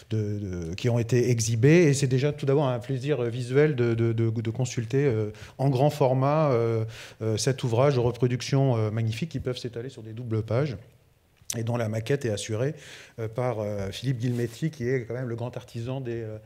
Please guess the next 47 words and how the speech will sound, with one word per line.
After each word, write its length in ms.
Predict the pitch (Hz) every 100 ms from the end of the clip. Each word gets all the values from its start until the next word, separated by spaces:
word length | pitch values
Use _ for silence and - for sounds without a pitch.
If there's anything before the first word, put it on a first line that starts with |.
| -
des 100 | 117
intégrales, 600 | 123 131 120 120 139 143
euh, 240 | 120 113 113 113 - - -
que 80 |
ce 100 | 113
soit 160 | 120 117
en 60 | 117
France 380 | 113 139 131
ou 60 | 117
aux 40 |
États-Unis, 400 | 113 - 113 117
notamment 340 | 131 110 107 123
avec 140 | 107
Sunday 240 | - 110 104
Press. 320 | - 98 - - _ - _ _ _ _ - - - -
Donc 160 | - 147
on 100 | 165
a, 180 | 160 151
euh, 580 | 139 131 127 123 117 120 113
un 140 | 123
ouvrage 340 | 127 120 175 -
comme 160 | 135
ça, 240 | - 160 147
magnifique, 440 | 135 139 - 208
qui 60 | 147
retrace 400 | - 151 156 131
de 140 | 127
façon 320 | 123 123 147
assez 160 | 131 127
classique 340 | 135 127 165
la, 300 | 135 120 113 113 - -
la 60 | 120
carrière 340 | 117 139 147
de, 240 | 131 123 127
de, 300 | 123 123 120
de 80 | 120
Calvo 680 | 117 120 117 165 202 233 226 - - -
et, 260 | 135 143
euh, 260 | 131 120 120
de 80 | 120
ses 160 | 120
travaux 300 | 113 117 117
de 100 | 113
jeunesse, 460 | 110 113 113 131 123
hein, 60 | 113
jusqu'à... 260 | 117 113 117
Euh, 440 | 113 104 98 98